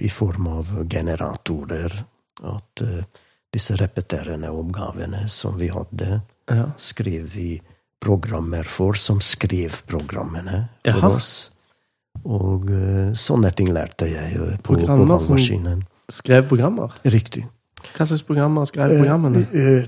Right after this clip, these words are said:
Speaker 1: typisk, eh, eh, disse, eh, disse, eh, filbehandlingsprogrammene.
Speaker 2: Ja.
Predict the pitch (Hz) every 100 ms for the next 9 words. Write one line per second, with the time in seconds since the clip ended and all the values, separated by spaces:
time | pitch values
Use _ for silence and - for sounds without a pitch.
0 | - 131 - 110 - - - 113 107 104
1 | 104 107 123 110 113 113 - 113 135 120
2 | 107 - - 104 98 95 90 - _ _
3 | _ _ _ _ _ _ - _ 117 98
4 | 92 90 90 85 - - 160 - - -
5 | - - _ _ _ 107 98 - 98 -
6 | _ 107 92 92 - _ _ - 104 80
7 | 80 - 78 101 92 - - - - -
8 | - 87 104 _ - 110